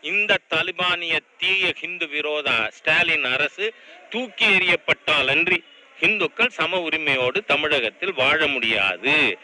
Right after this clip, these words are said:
முருக பக்தர்கள் முருகனை தரிசிக்க முடியாது, பீஸ்ஃபுல்லா இருக்க முடியாது அப்படிங்கிறத இந்த ரெண்டு நாள்ல இந்த அரசாங்கம் நிரூபிச்சிருக்கு. ஆகவே இதற்கு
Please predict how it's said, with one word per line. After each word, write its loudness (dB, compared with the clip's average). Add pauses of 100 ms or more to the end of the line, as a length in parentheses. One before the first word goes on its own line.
(200)
முருக 2
பக்தர்கள் -2
முருகனை 0
தரிசிக்க 0
முடியாது, 2 (440)
பீஸ்ஃபுல்லா 0 (160)
இருக்க -2
முடியாது 2 (440)
அப்படிங்கிறத 2 (380)
இந்த 2
ரெண்டு 4
நாள்ல 4
இந்த 2
அரசாங்கம் 0
நிரூபிச்சிருக்கு. 0 (340)
ஆகவே 2
இதற்கு 0